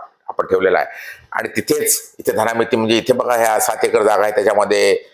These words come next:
टोमॅटो मार्केट सकाळी सात ते बारा, नंतर भाजीपाला मार्केट चार वाजेपर्यंत, बारा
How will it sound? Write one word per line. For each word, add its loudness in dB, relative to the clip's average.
टोमॅटो -4
मार्केट -2
सकाळी -2
सात -2
ते 0
बारा, 0
नंतर -2
भाजीपाला 0
मार्केट -2
चार -4
वाजेपर्यंत, 0
बारा -2